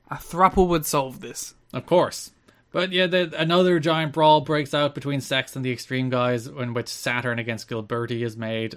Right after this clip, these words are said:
Speaker 2: Also, on that show, Mike Sanders defeats Mike Awesome in a tables match.
Speaker 1: Awesome. 'Cause Gilberti's so strong and tough.
Speaker 2: <laughs> Yeah, Gilberti comes out, hits Awesome with a chair while they're both on the top. Awesome falls through a table. Sanders wins.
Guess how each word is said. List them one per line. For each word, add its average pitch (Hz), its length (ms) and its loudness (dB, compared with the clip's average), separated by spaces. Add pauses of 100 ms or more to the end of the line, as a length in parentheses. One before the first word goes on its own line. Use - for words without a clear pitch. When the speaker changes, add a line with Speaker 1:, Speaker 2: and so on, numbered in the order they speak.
Speaker 2:
Also, 127 500 -2
on 127 220 2
that 123 200 0
show, 117 380 -2
Mike 117 220 -4
Sanders 117 400 -4
defeats - 440 -10
Mike 120 220 -4
Awesome 110 320 -6
in 101 80 -8
a 104 60 -6
tables 107 460 -8
match. 101 360 -10 (420)
Speaker 1:
Awesome. 135 440 -2 (200)
'Cause 160 260 2
Gilberti's 156 480 6
so 156 100 4
strong 135 420 2
and 131 140 -6
tough. 127 260 -4
Speaker 2:
<laughs> - 60 -6
Yeah, 135 240 0
Gilberti 131 420 0
comes 120 180 -6
out, 117 140 -2
hits 123 200 -4
Awesome 113 260 -4
with 110 100 -12
a 107 60 -6
chair 110 260 -4
while 107 100 -8
they're 104 120 -8
both 110 220 -8
on 107 60 -10
the 107 60 -14
top. 107 320 -8 (340)
Awesome 120 300 -4
falls 165 320 2
through 160 140 0
a 143 40 0
table. 127 560 0 (460)
Sanders 117 360 -6
wins. 95 360 -14